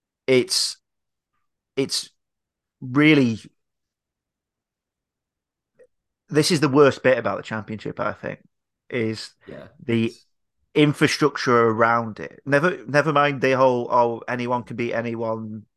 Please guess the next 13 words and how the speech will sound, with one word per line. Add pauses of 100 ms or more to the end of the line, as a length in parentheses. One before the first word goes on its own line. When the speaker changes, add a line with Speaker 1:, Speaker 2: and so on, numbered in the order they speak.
(140)
Speaker 1:
blah
de
blah (160)
business. (560)
The
infrastructure
around
the
league
is
so
tin
pot